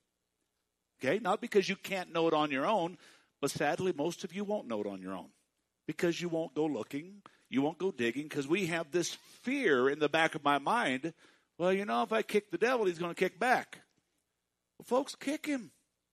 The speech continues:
You've already defeated him. Okay?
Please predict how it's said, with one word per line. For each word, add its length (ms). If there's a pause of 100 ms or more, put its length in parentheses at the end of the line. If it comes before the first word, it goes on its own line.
(520)
You've 180
already 260
defeated 520
him. 340 (880)
Okay? 340